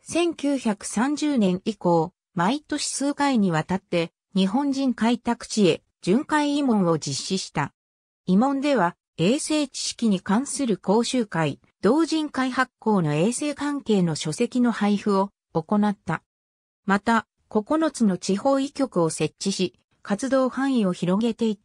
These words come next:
た。千九百三十年頃の地方医局の医師陣は、下記の通りであった。千九百三十一年には、無料診察、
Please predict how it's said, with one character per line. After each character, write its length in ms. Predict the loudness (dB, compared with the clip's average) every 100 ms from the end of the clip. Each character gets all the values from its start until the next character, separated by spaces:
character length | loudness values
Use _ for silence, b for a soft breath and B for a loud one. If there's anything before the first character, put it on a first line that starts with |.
| -6
た。 220 | -6 -6 _ _ _ _ _ _ _
千 340 | -2 0 -2
九 240 | -2 -2
百 260 | 0 -4 -4
三 300 | -4 0 0
十 220 | 0 0
年 220 | 0 0
頃 260 | 0 0 0
の 120 | 0
地 180 | -2 -4
方 280 | -2 0 0
医 120 | -2
局 240 | -4 -2
の 120 | 0 0
医 80 |
師 180 | -2 -4
陣 260 | 0 2 2
は、 220 | 0 -2 _ b
下 160 | -6 -6
記 120 | -2
の 120 | -2
通 260 | 0 0 0
り 140 | 0
で 120 | 0 -2
あ 60 |
っ 60 | -4
た。 240 | -4 -6 -6 _ _
千 280 | -2 -2 -2
九 220 | 0 0
百 260 | 0 -4 -4
三 320 | -6 -2 0
十 180 | 0 0
一 260 | -2 0
年 200 | 2 2
に 100 | 2
は、 220 | 2 -2 -4 _
無 140 | -6 -2
料 220 | 0 0
診 280 | -2 -2 -2
察、 380 | -4 -6 -8